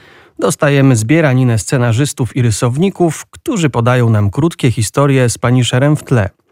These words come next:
Te opowiastki skupiają się na postaciach nam nieznanych, w których życia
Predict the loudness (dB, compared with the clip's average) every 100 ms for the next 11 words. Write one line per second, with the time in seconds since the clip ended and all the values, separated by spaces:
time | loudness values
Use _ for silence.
0 | -20 _ _ _ _ _ _ -4 0 0
1 | 0 0 0 -4 -6 -4 -2 0 0 0
2 | 2 2 2 0 -2 -4 -4 -2 -2 0
3 | 2 2 2 0 0 -2 -2 -6 -10 -20
4 | -20 _ _ _ -20 -8 -2 -2 -2 0
5 | -2 0 0 0